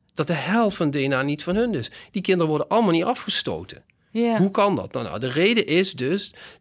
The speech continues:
Speaker 1: denken wij zo uit al die jaren onderzoek, is dat het lichaam van die vrouw een bepaalde aanpassing maakt in zijn afweer, wat
Speaker 2: Ja.
Speaker 1: er eigenlijk voor zorgt dat je dus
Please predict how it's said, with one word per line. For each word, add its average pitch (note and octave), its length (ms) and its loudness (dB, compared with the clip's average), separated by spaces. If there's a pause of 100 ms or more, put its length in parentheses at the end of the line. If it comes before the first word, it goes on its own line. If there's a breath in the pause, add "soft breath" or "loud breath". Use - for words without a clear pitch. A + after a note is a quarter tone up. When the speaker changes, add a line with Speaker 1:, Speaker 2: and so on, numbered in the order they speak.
(160)
Speaker 1:
denken C#3+ 400 2
wij D3 180 2
zo E3 180 0
uit G2+ 140 -4
al A#2+ 160 0
die G#2+ 80 -2
jaren G2+ 300 0
onderzoek, G3 440 0
is E3+ 120 0
dat C#3 120 0
het B2 120 -4
lichaam F#3+ 400 2
van E3+ 160 2
die C3+ 160 -4
vrouw A#2+ 300 -2 (320 loud breath)
een C#3 80 -4
bepaalde B2+ 500 -2
aanpassing G3+ 680 2
maakt E3+ 220 0
in C#3 100 0
zijn - 220 -6
afweer, F3 640 -2 (360 loud breath)
wat E3 180 2
Speaker 2:
Ja. G3 80 2
Speaker 1:
er - 60 -4
eigenlijk A3+ 320 0
voor F3+ 100 0
zorgt C#3+ 440 0
dat C#3+ 280 -2
je D3 160 0
dus D3 300 -4